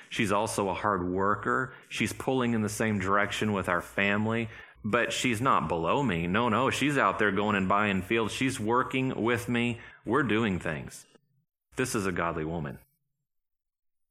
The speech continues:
So back to the New Testament, what about b-, this, this, uh, submissive stuff?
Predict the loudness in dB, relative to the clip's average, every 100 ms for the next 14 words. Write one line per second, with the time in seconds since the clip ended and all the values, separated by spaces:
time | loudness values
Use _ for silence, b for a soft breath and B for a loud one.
0 | _ _ _ _ _ -2 2 2 2 0
1 | -6 -20 _ _ _ _ -2 2 4 2
2 | 0 0 0 -2 0 0 2 2 0 0
3 | 0 0 -2 -2 0 0 0 0 -2 -4
4 | -2 -4 -6 -14 B B B -12 -4 -2
5 | -2 -4 -4 -4 -4 -2 -2 -2 -4 -6
6 | -10 -8 -6 -6 -10